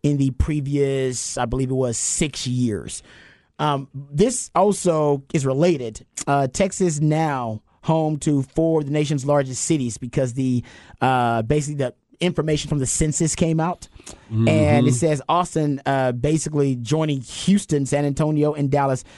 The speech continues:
Speaker 1: top ten, uh, populous cities in the state of Texas. Um, Georgetown, suburb of North Austin.
Speaker 2: Wasn't that, like, number fourteen or something?
Speaker 1: Once again, the fastest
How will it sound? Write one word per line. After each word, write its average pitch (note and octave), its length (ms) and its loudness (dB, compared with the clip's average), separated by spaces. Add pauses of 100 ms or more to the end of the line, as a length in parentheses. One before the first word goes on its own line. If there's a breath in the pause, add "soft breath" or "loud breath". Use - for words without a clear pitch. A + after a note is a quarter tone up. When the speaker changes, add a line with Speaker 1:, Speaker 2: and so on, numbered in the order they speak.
(200 loud breath)
Speaker 1:
top E3 280 0
ten, D#3 540 -2 (100)
uh, C#3 160 2
populous D3 500 0
cities D#3+ 420 -2
in D3+ 140 0
the C#3+ 60 0
state D3+ 220 0
of A#2 80 -10
Texas. F3+ 420 -2 (600 loud breath)
Um, C3 480 0 (180)
Georgetown, G#3+ 800 2 (1000)
suburb F#3 800 2
of D#3+ 380 0
North D3 300 0
Austin. E3+ 440 2 (100)
Speaker 2:
Wasn't G2+ 180 -6
that, G2 140 -6
like, F#2 180 -8
number F2 240 -8
fourteen A#2+ 640 -2
or A2 80 -2
something? A#2 360 -4
Speaker 1:
Once C#3+ 220 2
again, D3+ 360 2
the C3+ 80 0
fastest D#3 720 0